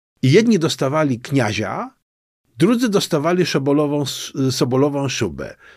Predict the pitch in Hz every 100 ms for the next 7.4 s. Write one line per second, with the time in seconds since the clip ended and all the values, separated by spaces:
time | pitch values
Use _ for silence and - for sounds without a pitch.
0 | - 110 123 208 - 175 147 139 165 143
1 | - 110 120 127 117 110 90 71 58 50
2 | - _ _ _ _ _ _ - - 190
3 | 196 165 107 95 151 220 135 127 135 117
4 | 120 117 180 165 147 143 120 90 80 78
5 | 107 208 _ _ _ _ _ - 120 139
6 | 131 143 123 117 95 120 117 127 - 208
7 | 269 160 65